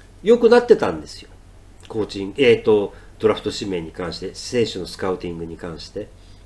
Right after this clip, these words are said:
ただ、エルエーがダメだったのは、クォーターバックを選ぶこと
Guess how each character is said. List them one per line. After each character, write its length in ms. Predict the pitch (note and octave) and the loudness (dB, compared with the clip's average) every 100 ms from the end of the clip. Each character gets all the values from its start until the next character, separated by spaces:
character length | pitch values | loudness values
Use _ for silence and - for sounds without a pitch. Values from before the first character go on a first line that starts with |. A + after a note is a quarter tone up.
| - - - | -20 -20 -4
た 240 | A#3 A#3 | 2 6
だ、 400 | A#3+ A#3+ D#3 - - - - - - - - - | 8 6 4 -2 -20 -20 -20 -20 -20 -20 -20 -8
エ 160 | - G#3+ | 6 8
ル 160 | F#3+ | 10
エ 120 | C#3+ | 8
ー 20 | G2+ | 6
が 120 | F#2 | -2
ダ 160 | G2 | -2
メ 140 | G#2+ C#3+ | 2 2
だ 100 | G#2 | 2
っ 60 | - | -4
た 140 | - E2 | -10 -10
の 180 | D#2 B2+ | -4 2
は、 340 | F#3 C#3 - - - - - - - | 2 0 -6 -20 -20 -20 -20 -20 -14
ク 120 | - | -8
ォ 60 | A2 | -6
ー 20 | |
タ 120 | G2+ | -4
ー 20 | |
バ 100 | F2+ | -6
ッ 40 | E2+ | -10
ク 240 | - E3+ | -6 -2
を 80 | A#2 | -2
選 120 | F2+ | -4
ぶ 60 | D#2 | -10
こ 140 | - | -14
と 80 | - | -20